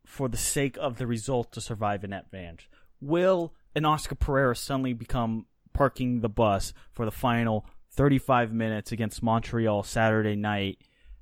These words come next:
to survive in advance to the quarterfinals? I don't know. And s-, speaking of Orlando,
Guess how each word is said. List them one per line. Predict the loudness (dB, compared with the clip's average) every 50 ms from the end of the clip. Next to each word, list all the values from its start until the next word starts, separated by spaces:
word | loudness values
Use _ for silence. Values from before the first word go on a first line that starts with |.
| -20 -20 -20 -12 -6
to | -2 -2 -2
survive | 0 0 0 2 4 4 4 4 4 2
in | 0
advance | -2 -2 -2 -4 -4 -6 -8
to | -12
the | -12 -10
quarterfinals? | -10 -10 -10 -10 -12 -14 -14 -12 -12 -12 -12 -6 0
I | 4 6
don't | 6 6 6 6
know. | 4 2 2 2 -2 -10 -20 -20 -20 -20 -20 -20 -12 -4 2
And | 4 6 6 6 6 4 2 -4 -8 -14 -20 -18 -14 -10
s-, | -8 -8 -6 -4
speaking | -6 -2 0 0 0 2 2 2 2
of | 2 0
Orlando, | 0 2 2 2 4 4 2 2 2 2 2 2 4 4 4 4 4 2 -2